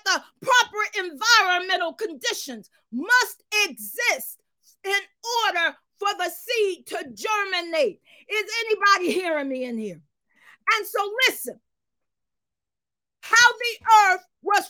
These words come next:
furnished for the maintenance and support of man. Come on, I, I wanna make sure you, you know we bring in the scripture and we staying connected to the scripture. And so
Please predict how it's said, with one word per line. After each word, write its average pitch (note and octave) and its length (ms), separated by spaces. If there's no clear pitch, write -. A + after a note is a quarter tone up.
furnished F#4+ 460
for G4 160
the E4+ 100
maintenance G4 560
and F4+ 120
support F#4+ 480
of D#4 140
man. D#4 380
Come G#4 120
on, G4+ 180
I, F4 160
I F#4 140
wanna G#4 340
make G#4 140
sure G#4 240
you, F#4 240
you F#4+ 260
know F#4+ 320
we F4 140
bring F#4+ 280
in F4+ 120
the E4+ 80
scripture E4+ 420
and C#4 140
we D4 60
staying F4+ 400
connected F4 500
to F4 80
the C#4+ 80
scripture. - 560
And F#4+ 160
so F#4+ 360